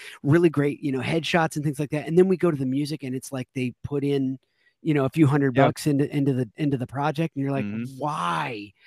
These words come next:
Speaker 2: Yeah.
Speaker 1: did you wrap it in this package?" You know?
Speaker 2: Right.
Speaker 1: So it's like, <sighs> there's so many things that, that we just go, you know, cart before the horse. Write the song. Is the song good?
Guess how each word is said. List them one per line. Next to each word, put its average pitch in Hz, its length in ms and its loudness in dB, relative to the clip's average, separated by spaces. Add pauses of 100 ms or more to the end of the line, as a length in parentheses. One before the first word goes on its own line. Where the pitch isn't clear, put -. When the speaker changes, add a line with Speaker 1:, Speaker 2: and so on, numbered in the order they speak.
Speaker 2:
Yeah. 113 160 -2
Speaker 1:
did 165 220 4
you 160 140 2
wrap 175 360 -2
it 156 160 -4
in 156 160 -8
this 143 220 -8
package?" 175 600 -4
You 156 120 2
know? 160 180 2
Speaker 2:
Right. 110 300 0 (100)
Speaker 1:
So 190 240 2
it's 180 220 0
like, 175 280 -2 (500)
<sighs> - 420 -12
there's 160 200 6
so 240 200 4
many 214 180 0
things 175 320 -2
that, 135 180 -8
that 147 220 -4
we 143 140 -4
just 170 220 -4
go, 147 220 0 (200)
you 156 140 -8
know, - 140 -16
cart 175 280 -4
before 165 220 0
the 131 80 -2
horse. 104 300 -10 (300)
Write 170 340 2
the 147 80 0
song. 107 420 -6 (380)
Is 143 120 4
the 131 60 2
song 185 360 6
good? 143 340 2